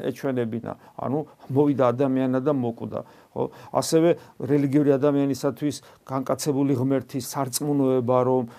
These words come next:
სისულელეთ აღიქმება და ასე შემდეგ. ხო, და აი, ჩვენ სულელთ ქრისტესათვის, თქვენ თვლით, რომ ბრძენი ხართ, მაგრამ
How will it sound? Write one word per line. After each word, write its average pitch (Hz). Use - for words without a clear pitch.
სისულელეთ 131
აღიქმება 123
და 165
ასე 156
შემდეგ. 127
ხო, -
და 131
აი, 220
ჩვენ 254
სულელთ 226
ქრისტესათვის, 135
თქვენ 214
თვლით, 220
რომ 151
ბრძენი 135
ხართ, 120
მაგრამ 120